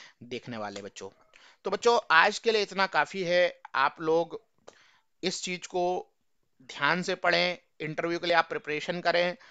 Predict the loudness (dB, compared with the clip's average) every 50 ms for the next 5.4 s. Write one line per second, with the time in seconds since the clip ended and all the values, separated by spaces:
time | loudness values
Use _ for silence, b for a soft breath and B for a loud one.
0 | B B B B -4 0 0 0 0 0 2 4 6 6 4 4 0 -2 -2 -2
1 | -2 -2 -4 -6 -6 -8 -10 -10 -8 -6 -6 -6 -4 -2 0 0 0 -2 -6 -8
2 | -8 -8 -8 -10 -10 -6 -6 -4 -4 -4 -6 -6 -4 -4 -6 -6 -4 -6 -6 -6
3 | -6 -6 -6 -6 -6 -6 -8 -8 -6 -6 -8 -6 -6 -4 -4 -4 -6 _ -10 -12
4 | -10 -8 -10 -10 -12 -14 -20 -18 -14 -14 -14 -14 _ -14 -14 -14 -12 -12 -12 -14
5 | -14 -18 -18 -16 -14 -16 -16